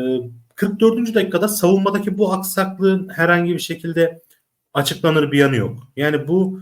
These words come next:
e, oyuncuların gerçekten aslında Elazığ şehrine galibiyet getirmek, e, için ne kadar istekli olduklarının ama bu isteğin fazlasının zarar yaratacağının göstergesi olarak düşünüyorum. Yani savunmada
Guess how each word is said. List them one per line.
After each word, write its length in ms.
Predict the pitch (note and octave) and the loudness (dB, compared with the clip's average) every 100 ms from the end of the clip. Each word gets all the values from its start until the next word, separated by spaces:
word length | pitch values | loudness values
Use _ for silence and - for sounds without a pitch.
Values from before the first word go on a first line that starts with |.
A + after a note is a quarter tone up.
| - _ _ | -16 _ _
e, 40 | |
oyuncuların 680 | B2+ A#2+ C#3+ F3 E3+ G3 F#3+ | -10 2 2 2 2 2 2
gerçekten 420 | F3+ G#3 F#3+ - E3+ | 2 0 0 -4 -2
aslında 360 | E3+ - F#3 - - _ _ _ | -2 -4 -8 -8 -14 _ _ _
Elazığ 320 | B2+ F3+ G3 | 4 4 4
şehrine 400 | E3+ F3+ D#3+ F3 | -2 -4 -2 -4
galibiyet 640 | C#3 C#3 D3 D#3 F3 F#3+ F#3 | 0 4 4 2 -2 -4 -4
getirmek, 600 | D3 E3 E3 F#3+ F#3+ - - | -6 -4 -2 -4 -6 -16 -20
e, 120 | B2+ A#2+ | -14 -10
için 460 | C#3 C#3+ C#3+ - - _ _ _ - | -8 -8 -8 -10 -18 _ _ _ 0
ne 140 | F#3 | 2
kadar 300 | G#3 F3+ F#3 | 4 2 0
istekli 460 | C3+ - E3 - G#3+ | -6 -4 -4 2 4
olduklarının 800 | F#3 D3 - C3+ B2+ F3 G#3+ - _ _ _ - | 4 2 0 0 0 -4 -8 -12 _ _ _ 2
ama 240 | F3+ F#3 | 2 2
bu 100 | F#3 | 0
isteğin 380 | F#3 - G3+ F#3 | -2 -4 -4 2
fazlasının 480 | F#3 F#3 F#3 G#3 G3+ | 2 2 -2 0 2
zarar 340 | D3+ E3 A3 | 2 4 4
yaratacağının 840 | G#3 F3+ E3+ E3 E3 E3 G3 F#3 | 4 2 0 0 0 -2 -4 -4
göstergesi 560 | D3 C#3 E3 D#3 D3+ D#3+ | -4 0 0 0 0 0
olarak 320 | D3+ D3+ D3+ | 2 2 -2
düşünüyorum. 380 | - - A#2 A#2 | -12 -8 -6 -4
Yani 160 | C#3+ | -4
savunmada 720 | A#2+ C#3+ D#3 E3+ E3+ F#3+ F#3+ | -4 -2 -2 -2 -2 -4 -4